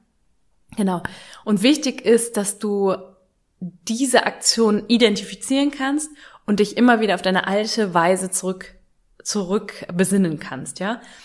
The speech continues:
Also, wie gesagt, Planung und Aktion zu planen und auch, ähm, strategisch vorzugehen macht Sinn, definitiv, die Schachzüge der Königin, aber auch die alte Weise, der alten Weisen Raum zu geben und einfach mal zu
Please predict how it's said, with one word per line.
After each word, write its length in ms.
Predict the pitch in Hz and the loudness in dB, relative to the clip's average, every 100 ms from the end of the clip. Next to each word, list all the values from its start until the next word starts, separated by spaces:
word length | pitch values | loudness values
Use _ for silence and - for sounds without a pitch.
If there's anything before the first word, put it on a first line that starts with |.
| _ | _
Also, 280 | - 202 165 | 2 2 0
wie 80 | 180 | -4
gesagt, 400 | 185 208 311 - | 2 4 4 0
Planung 640 | - 180 208 277 302 320 | -2 0 2 2 2 0
und 340 | - 185 180 - | 0 0 0 -4
Aktion 800 | - - - 214 226 269 269 - - | -8 -6 -2 0 2 2 0 -2 -10
zu 140 | - - | -12 -10
planen 480 | - 180 226 247 240 | -4 -2 0 0 0
und 220 | 180 - | -4 -2
auch, 180 | 156 - - - - - | -4 -4 -18 -20 -12 -4
ähm, 200 | 170 165 | -2 -2
strategisch 640 | - 170 - 247 240 233 | -4 -6 -2 0 -2 0
vorzugehen 580 | 208 202 175 170 160 156 | -2 -2 -6 -4 -2 0
macht 380 | 165 247 - | 2 2 0
Sinn, 380 | - 254 277 339 - - | -6 -2 -2 -4 -8 -20
definitiv, 840 | 160 208 220 247 240 - 254 262 - | -6 -6 -2 -4 -4 -4 -6 -6 -10
die 100 | 175 | -8
Schachzüge 640 | - 254 254 - 214 226 | 0 0 0 -10 -6 -2
der 100 | 208 | -2
Königin, 540 | - 254 233 233 240 - - - - - - _ - | -2 -4 -2 -2 -6 -8 -20 -20 -20 -20 -20 _ 4
aber 300 | 247 254 208 | 6 6 0
auch 100 | 214 | -2
die 160 | - | -4
alte 300 | 196 208 196 | -2 -2 0
Weise, 380 | 190 202 196 202 | 2 2 0 -4
der 160 | 180 180 | -2 -2
alten 240 | 208 196 | 0 -2
Weisen 500 | 190 190 190 202 190 | -2 0 0 2 -2
Raum 400 | - 156 214 226 | -2 -2 0 -2
zu 140 | - | -4
geben 320 | 190 196 190 175 | -6 -4 -2 -4
und 120 | - | -6
einfach 220 | - 185 | -8 -6
mal 260 | 190 180 175 | -2 -2 -4
zu 240 | - | -4